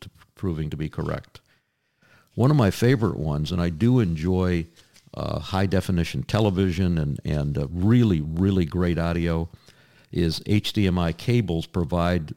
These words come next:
better pictures if they're more expensive. Now, there is some truth to that depending on the length of the cable, and the length of the cable tends to be at least seventy-five feet long is when that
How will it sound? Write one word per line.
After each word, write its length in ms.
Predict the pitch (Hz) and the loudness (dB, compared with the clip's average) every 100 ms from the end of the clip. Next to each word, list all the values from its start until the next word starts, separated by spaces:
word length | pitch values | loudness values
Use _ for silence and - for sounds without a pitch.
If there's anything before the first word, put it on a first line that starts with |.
| 92 | -4
better 220 | 95 90 | -2 -2
pictures 600 | - 123 - - 85 78 - | -2 -4 -2 -4 -4 -4 -10
if 140 | - | -6
they're 160 | 92 85 | -4 -2
more 360 | 82 87 85 | -2 -2 -4
expensive. 680 | 82 - 87 85 - 58 - _ _ _ _ _ _ - | -6 -6 -4 -4 -4 -8 -10 _ _ _ _ _ _ -4
Now, 80 | 90 | 0
there 120 | 90 | 2
is 200 | 127 160 | 2 2
some 240 | - 110 | 2 0
truth 420 | - - 135 - | 0 0 0 0
to 100 | - 80 | -4 -2
that 360 | 80 78 - | 0 -2 -4
depending 500 | - - 107 104 101 - | -10 -2 0 0 -2 -4
on 320 | 90 92 90 - | -4 -2 -2 -4
the 200 | 87 90 | -4 -2
length 500 | 87 90 104 98 - | -2 0 0 0 -4
of 120 | 80 | -4
the 80 | 87 | -4
cable, 460 | 90 82 73 - - | -2 -4 -4 -10 -8
and 140 | 78 | -6
the 60 | 78 | -2
length 320 | 95 131 127 | -2 -2 -2
of 80 | 117 | -4
the 80 | |
cable 320 | - 101 87 87 | -2 -2 -2 -4
tends 280 | 95 90 - | -2 -2 -2
to 80 | |
be 260 | 82 85 82 _ _ _ - | 0 0 -2 _ _ _ -10
at 100 | 82 | -6
least 320 | 92 107 - | -2 -2 -2
seventy-five 1080 | - - 131 127 104 87 - 92 101 101 90 _ _ _ | -8 -2 0 2 0 0 -2 -2 0 0 -4 _ _ _
feet 420 | - - 113 113 - | -10 0 2 0 -8
long 560 | 90 90 98 82 62 - _ _ _ - _ _ _ | -2 2 2 2 -2 -10 _ _ _ -20 _ _ _
is 220 | - 73 | -10 -8
when 300 | 80 85 82 | -2 0 2
that 360 | 82 87 - | 2 0 -4